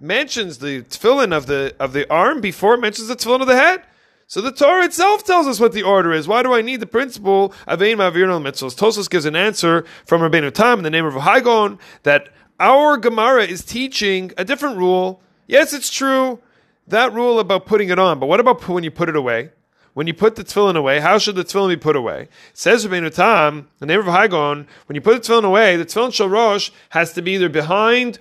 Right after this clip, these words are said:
or below the tefillin shel yad. It's gonna depend on the, on the kind of bag or case that a person has. It could be that it goes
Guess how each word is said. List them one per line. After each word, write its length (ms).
or 140
below 500
the 120
tefillin 280
shel 140
yad. 400
It's 100
gonna 160
depend 400
on 80
the, 300
on 80
the 80
kind 260
of 120
bag 420
or 80
case 380
that 100
a 60
person 340
has. 320
It 140
could 180
be 80
that 160
it 80
goes 360